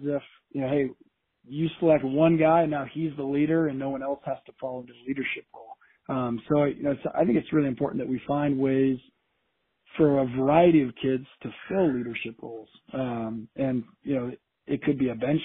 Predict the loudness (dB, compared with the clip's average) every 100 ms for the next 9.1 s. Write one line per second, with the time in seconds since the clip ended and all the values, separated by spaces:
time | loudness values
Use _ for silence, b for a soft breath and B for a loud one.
0 | 2 2 2 2 0 0 -4 -4 -2 0
1 | 0 -2 B B B B 0 2 2 4
2 | 4 4 4 4 4 2 4 4 2 -2
3 | -4 -2 -2 -2 0 0 0 -6 B B
4 | B _ 4 4 6 4 4 4 4 4
5 | 2 -4 -6 _ -8 -4 -4 2 2 2
6 | -2 -2 -4 2 4 4 0 -2 -2 -2
7 | -8 -20 _ _ -6 -2 2 4 4 4
8 | -2 -6 -10 -12 -16 -18 -6 -4 -2 -4